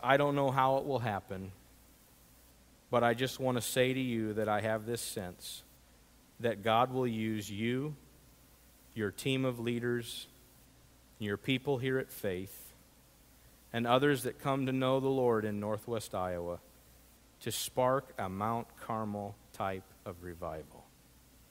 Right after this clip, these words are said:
A revival that will turn people's hearts to the one true God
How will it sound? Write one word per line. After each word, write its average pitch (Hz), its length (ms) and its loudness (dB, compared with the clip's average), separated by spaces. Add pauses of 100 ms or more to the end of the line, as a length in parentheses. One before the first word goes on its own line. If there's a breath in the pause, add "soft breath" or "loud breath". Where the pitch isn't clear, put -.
(3000)
A 117 80 4
revival 120 600 6
that 117 160 2
will 110 100 -4
turn 123 300 -2
people's 113 400 -6
hearts 120 400 2
to 131 140 -6
the 117 100 -2
one 117 280 -2
true 113 260 -4
God 104 460 2